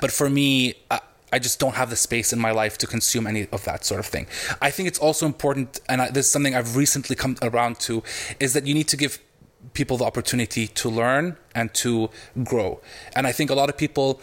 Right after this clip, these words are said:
especially in hip-hops, just the people they grew up with, and I cannot hold it against people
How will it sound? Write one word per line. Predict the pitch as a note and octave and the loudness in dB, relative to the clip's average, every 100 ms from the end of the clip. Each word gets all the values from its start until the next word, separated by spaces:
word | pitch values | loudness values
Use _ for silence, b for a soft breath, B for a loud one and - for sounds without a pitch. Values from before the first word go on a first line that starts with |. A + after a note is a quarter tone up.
| B - | B -2
especially | - - - D3 C#3 | 2 2 2 2 0
in | D3 C#3+ | 2 2
hip-hops, | C#3+ - B2+ - - | 0 0 0 2 2
just | A#2 - | 2 2
the | C#3 | 0
people | D#3 C#3+ | -2 0
they | C3+ | 0
grew | A#2 B2 | 2 2
up | C#3+ - | 2 2
with, | D#3 C#3 | 2 2
and | - | 2
I | D#3 | 2
cannot | - F3 E3+ F3+ - | 2 2 4 2 0
hold | D3+ D#3+ D3+ | 2 2 2
it | C#3 | 2
against | C3 C3 - - | 2 2 0 0
people | - C3+ C3 A#2+ A#2+ | -2 -2 0 0 -2